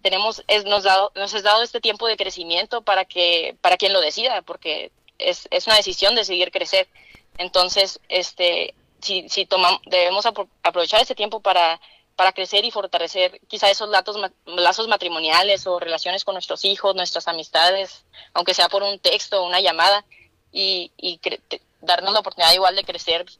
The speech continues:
culturalmente y espiritualmente, porque son tiempos gloriosos realmente lo que estamos viviendo ahorita.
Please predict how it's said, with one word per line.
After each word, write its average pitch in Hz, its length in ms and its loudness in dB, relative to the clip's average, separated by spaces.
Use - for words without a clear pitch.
culturalmente 180 680 -2
y 196 80 -4
espiritualmente, 180 1040 -6
porque 190 220 -4
son 190 180 -4
tiempos 220 380 -4
gloriosos 208 420 -2
realmente 190 300 -2
lo 190 100 -4
que - 60 -10
estamos 175 260 -4
viviendo 170 300 -4
ahorita. 160 320 -10